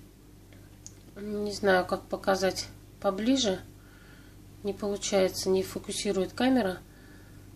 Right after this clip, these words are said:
Попробую сфотографировать и приложить еще фото в увеличенном размере. В общем, если вы у себя наблюдаете такую картину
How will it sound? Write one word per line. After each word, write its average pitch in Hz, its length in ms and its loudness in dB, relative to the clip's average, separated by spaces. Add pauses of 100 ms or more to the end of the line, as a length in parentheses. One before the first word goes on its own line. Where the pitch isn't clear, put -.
(2500)
Попробую 220 420 4
сфотографировать 220 920 4
и - 20 -2
приложить 202 560 4
еще 208 240 0
фото 180 480 -2 (560)
в 190 60 -8
увеличенном 185 680 -2
размере. 180 560 -2 (1160)
В 277 60 10
общем, 285 260 12
если 302 300 12
вы 269 120 10
у 277 40 12
себя 254 280 8
наблюдаете 226 560 6
такую 226 300 -4
картину 277 640 8